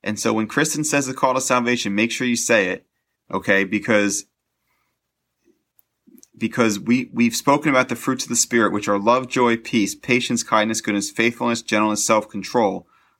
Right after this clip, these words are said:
okay? If you have those things and you don't have a spiritual problem, you, you have, you've been given,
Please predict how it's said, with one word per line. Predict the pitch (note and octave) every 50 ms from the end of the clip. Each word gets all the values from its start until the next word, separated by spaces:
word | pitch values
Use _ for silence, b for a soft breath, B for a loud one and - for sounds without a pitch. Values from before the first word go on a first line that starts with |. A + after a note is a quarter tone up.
| _
okay? | - G2+ F#2+ - A2 G#2 G2+ G2+ G2+ G2+ _ _ _ _ _ _ _ _ _ _ _ _
If | A2 G#2 -
you | A#2+ C#3+ C#3+
have | C3 D3+ D3 D#3+ D#3+ C#3
those | C3 C#3 C3+ B2 C3+ -
things | - C3+ B2+ A#2+ A#2 A2+ G#2+ A2+
and | G#2 G#2
you | A#2 B2+
don't | B2+ A#2+
have | A#2+ A#2 G#2+ G#2
a |
spiritual | G2 - - - A2 G#2+ G#2 - G#2 F2+
problem, | - - A2 G2+ F#2 F2+ F#2 F2+ F#2 F#2+
you, | G#2 G#2+ A2 G#2+
you | A#2 A#2 A2+ A#2 A2
have, | A#2+ B2+ A#2+ A2+ G#2+ G#2 - b b b b b b b b
you've | - A2 A#2 A2+
been | A#2+ A#2 A2 G2
given, | - B2 A#2+ A#2+ A#2 A#2 G#2+